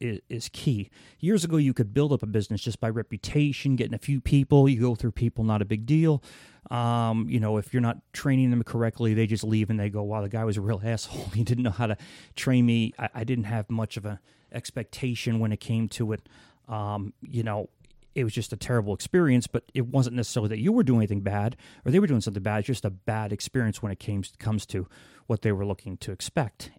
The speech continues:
And if you don't set the parameters and set the expectations with your technicians, how are you gonna set the expectations when it comes to your customers? How are you gonna promise things to people that you can't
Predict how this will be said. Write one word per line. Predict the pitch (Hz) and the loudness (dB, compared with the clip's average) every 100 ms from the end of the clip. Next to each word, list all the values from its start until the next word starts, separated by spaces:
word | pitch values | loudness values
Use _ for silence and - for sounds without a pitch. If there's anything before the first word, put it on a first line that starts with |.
| - | -6
And | 113 107 107 - | -2 0 -2 -4
if | - - | -12 -4
you | 151 | -2
don't | 180 156 - _ _ _ - | 2 0 -2 _ _ _ -16
set | - - 151 - | -10 -2 -2 -2
the | |
parameters | - 110 95 98 98 - - _ _ _ _ | -8 -8 -6 -10 -12 -14 -14 _ _ _ _
and | - 117 | -6 -4
set | - 180 - | 0 -2 0
the | 120 | -2
expectations | 101 - - - - 98 - - - - - - _ _ _ _ _ _ | -4 -8 -12 -12 -12 -12 -12 -14 -14 -12 -12 -14 _ _ _ _ _ _
with | - 113 120 | -6 -2 -2
your | 117 | -2
technicians, | - 127 - 127 - 170 180 - | -2 -4 0 0 0 -2 -4 -6
how | - 131 | -8 -2
are | 139 | 0
you | 131 | 2
gonna | 120 113 | 0 -2
set | - - 120 | -2 -6 -4
the | 110 | -6
expectations | 104 - 107 - 110 - 110 | -6 -6 -6 -2 -4 -4 -6
when | - 98 | -4 -4
it | |
comes | - 110 98 | -2 -4 -4
to | |
your | - | -12
customers? | - - - 110 98 - - | -10 -10 -10 -12 -12 -14 -4
How | 131 | 0
are | |
you | 131 | 2
gonna | 127 | 0
promise | - - 131 131 104 - | -2 -4 -2 0 -2 -4
things | 101 95 - | -10 -10 -12
to | - | -10
people | 120 104 104 - - - _ | -8 -6 -8 -10 -20 -20 _
that | - | -6
you | 107 | -2
can't | 110 - - | -2 -4 -12